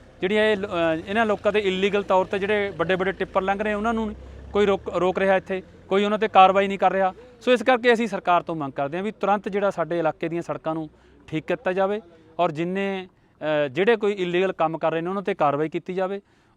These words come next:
ਔਰ ਲੋਕਾਂ ਨੂੰ ਇਨਸਾਫ ਆ ਜਿਹੜਾ ਦਿੱਤਾ ਜਾਵੇ। ਸਾਡਾ ਹੱਕ ਆ, ਲੋਕਾਂ ਦੇ, ਇਲਾਕੇ ਦੇ ਲੋਕਾਂ ਦਾ ਅਧਿਕਾਰ ਆ। ਮੁੱਢਲੀ ਜ਼ਰੂਰਤ ਆ ਜਿਹੜੀ ਰਾ-, ਜਿਹੜੇ ਰਸਤੇ ਨੇ, ਇਹ ਠੀਕ ਹੋਣੇ ਚਾਹੀਦੇ ਨੇ।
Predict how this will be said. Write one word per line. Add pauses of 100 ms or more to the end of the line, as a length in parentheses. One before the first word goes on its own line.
ਔਰ
ਲੋਕਾਂ
ਨੂੰ
ਇਨਸਾਫ
ਆ
ਜਿਹੜਾ
ਦਿੱਤਾ
ਜਾਵੇ।
ਸਾਡਾ
ਹੱਕ
ਆ,
ਲੋਕਾਂ
ਦੇ,
ਇਲਾਕੇ
ਦੇ
ਲੋਕਾਂ
ਦਾ
ਅਧਿਕਾਰ
ਆ। (440)
ਮੁੱਢਲੀ
ਜ਼ਰੂਰਤ
ਆ
ਜਿਹੜੀ
ਰਾ-,
ਜਿਹੜੇ
ਰਸਤੇ
ਨੇ, (340)
ਇਹ
ਠੀਕ
ਹੋਣੇ
ਚਾਹੀਦੇ
ਨੇ।